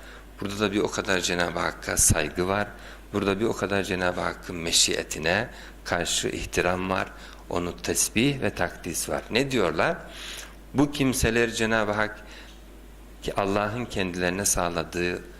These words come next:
irade alanında güzel davranışlarda bulunmuş.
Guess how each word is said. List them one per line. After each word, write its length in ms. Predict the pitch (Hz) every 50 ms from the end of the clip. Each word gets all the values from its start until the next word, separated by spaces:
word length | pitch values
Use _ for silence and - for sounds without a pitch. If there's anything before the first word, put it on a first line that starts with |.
| - - - - - - - - - -
irade 440 | - 104 101 107 107 107 104 123 131
alanında 520 | 131 113 104 101 95 92 87 82 80 80 78
güzel 420 | - 98 92 - 139 156 151 139
davranışlarda 800 | 135 120 110 110 101 95 - - - 95 90 85 85 92 80 85
bulunmuş. 560 | 80 82 78 76 73 73 71 - - -